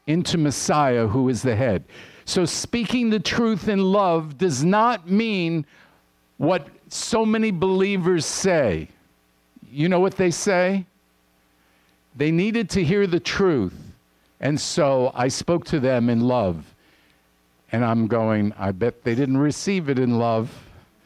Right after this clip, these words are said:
Because they feel the truth was love. And I don't think the scripture is saying that at all. I think we are to speak the truth,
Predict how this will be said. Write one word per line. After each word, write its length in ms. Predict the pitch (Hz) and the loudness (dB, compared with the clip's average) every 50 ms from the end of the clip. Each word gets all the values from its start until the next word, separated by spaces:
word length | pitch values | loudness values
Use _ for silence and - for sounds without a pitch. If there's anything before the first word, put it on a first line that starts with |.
| _ - _ _ _ _ _ _ _ _ _ _ _ _ _ _ _ _ _ _ _ _ _ _ _ _ _ _ _ _ _ _ _ _ _ _ _ _ _ _ _ _ _ _ _ _ _ - _ | _ -20 _ _ _ _ _ _ _ _ _ _ _ _ _ _ _ _ _ _ _ _ _ _ _ _ _ _ _ _ _ _ _ _ _ _ _ _ _ _ _ _ _ _ _ _ _ -8 _
Because 300 | 170 165 170 190 156 113 | -2 0 0 0 0 0
they 180 | 185 220 240 | 0 0 0
feel 360 | 196 - - 220 190 180 175 165 | -2 -2 -2 0 2 2 2 2
the 140 | 147 165 | 0 -2
truth 760 | 151 - - - - 277 247 196 165 151 147 - - - - _ _ _ _ _ _ _ | -2 -2 -4 -2 0 2 2 2 2 0 -2 -4 -8 -20 -20 _ _ _ _ _ _ _
was 260 | - 156 175 135 113 | -2 0 0 0 0
love. 480 | 175 202 202 175 127 104 82 71 69 - - - - - - _ _ _ _ _ _ _ _ _ _ _ - _ _ _ _ _ | 0 2 2 2 2 0 -2 -4 -8 -18 -20 -20 -20 -20 -20 _ _ _ _ _ _ _ _ _ _ _ -20 _ _ _ _ _
And 280 | 156 151 160 165 156 | -2 0 2 2 2
I 120 | 165 175 196 | 2 4 2
don't 180 | 220 233 226 196 | 2 0 0 0
think 280 | - 202 208 196 147 | -2 -2 -2 -2 0
the 100 | - 202 | 0 -2
scripture 520 | 170 - - - 202 180 - - - 180 160 | -2 -2 -2 0 -2 -2 0 0 0 0 0
is 80 | 135 | 0
saying 380 | - - 190 180 175 170 165 160 | 0 0 0 2 2 2 2 2
that 180 | 160 160 151 143 | 2 2 2 2
at 140 | 151 147 | 2 2
all. 440 | 143 143 143 123 87 82 80 71 80 - _ _ _ _ _ _ _ - _ _ | 2 2 2 2 0 0 -2 -4 -6 -12 _ _ _ _ _ _ _ -20 _ _
I 180 | - 135 160 180 | 0 0 0 0
think 440 | - - 202 190 185 180 - - - - - _ _ _ _ - | 0 -2 -2 0 0 -2 -2 -4 -16 -20 -20 _ _ _ _ -6
we 280 | 139 139 165 202 190 | -2 -2 0 2 2
are 200 | 196 190 220 240 | 2 2 2 0
to 180 | 226 - - 214 | -2 -2 -2 -2
speak 360 | - - - - 214 202 - | -2 -4 -4 -4 -4 -4 -4
the 140 | - - 165 | -4 -4 -4
truth, 640 | - - - - 247 220 170 151 135 120 - - _ | -2 -2 -2 0 2 2 2 2 0 -2 -6 -10 _